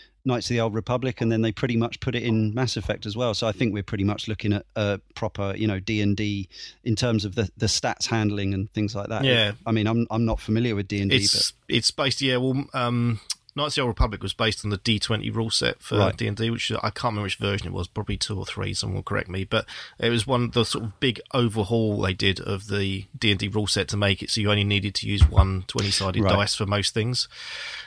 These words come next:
Speaker 2: Uh, it simplified everything. So
Speaker 1: Streamlined,
Speaker 2: everything
Speaker 1: yeah.
Speaker 2: was adding twenty to something, so it became, yeah, it streamlined it, and that's what BioWare used in their R P Gs. And I think underneath the hood, both Dragon Age and the original Mass Effect were still using parts of that.
Speaker 1: I think so, yeah.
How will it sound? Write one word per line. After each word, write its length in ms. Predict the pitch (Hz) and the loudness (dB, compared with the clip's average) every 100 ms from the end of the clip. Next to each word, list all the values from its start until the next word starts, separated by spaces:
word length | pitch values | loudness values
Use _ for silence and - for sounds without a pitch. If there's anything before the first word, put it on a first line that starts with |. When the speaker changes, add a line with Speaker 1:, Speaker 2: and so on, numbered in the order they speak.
| - | -4
Speaker 2:
Uh, 60 | 104 | -2
it 40 | 101 | 2
simplified 500 | 151 123 117 104 98 | 0 0 0 0 2
everything. 260 | 95 95 | 0 2
So 100 | - | 4
Speaker 1:
Streamlined, 160 | 101 98 | 6 6
Speaker 2:
everything 180 | 117 95 | 6 4
Speaker 1:
yeah. 60 | |
Speaker 2:
was 180 | 107 95 - | 4 2 0
adding 300 | 123 117 104 | -2 0 0
twenty 380 | 98 117 107 98 | 0 0 -2 -4
to 100 | 90 | -4
something, 460 | 98 92 - 95 - | -4 -4 -4 -6 -4
so 140 | 113 | -6
it 40 | |
became, 300 | 104 - 104 | -6 -4 0
yeah, 220 | 104 98 95 | 2 2 2
it 120 | - | -2
streamlined 480 | - 110 98 95 101 | 0 2 2 -2 -2
it, 140 | 98 | -2
and 140 | 113 113 | 2 2
that's 180 | 110 | 0
what 160 | 123 - | -2 -2
BioWare 480 | 113 104 101 98 95 | 0 2 2 2 2
used 400 | 101 98 92 - | 2 0 -2 -4
in 240 | - 104 | -6 -4
their 300 | 98 98 95 - _ | -2 -2 -4 -8 _
R 140 | 101 98 | -4 0
P 120 | - | 0
Gs. 260 | 101 95 | 0 0
And 80 | 113 | 0
I 20 | |
think 300 | 120 165 127 | 0 2 2
underneath 600 | 120 117 110 117 107 - | 2 2 2 2 2 -2
the 100 | - | -4
hood, 340 | 95 107 98 - - - - - - - _ _ | 0 0 0 -6 -10 -20 -20 -20 -20 -20 _ _
both 200 | 113 104 | -2 -2
Dragon 340 | - 107 107 104 | -2 -2 0 0
Age 220 | 101 - | 0 0
and 200 | 104 101 | -2 0
the 60 | |
original 380 | 101 104 95 98 | 0 0 -2 0
Mass 200 | 101 98 | 0 0
Effect 300 | - 98 98 | -2 -4 -4
were 60 | - | -2
still 240 | - 104 | -2 -2
using 340 | 95 98 98 98 | 0 -2 -2 -2
parts 320 | 104 98 - | -2 0 -2
of 60 | |
that. 120 | 101 98 | -4 -4
Speaker 1:
I 60 | |
think 240 | 95 101 95 | -2 -2 -2
so, 240 | - 101 | -4 -4
yeah. 300 | 101 98 | -2 -2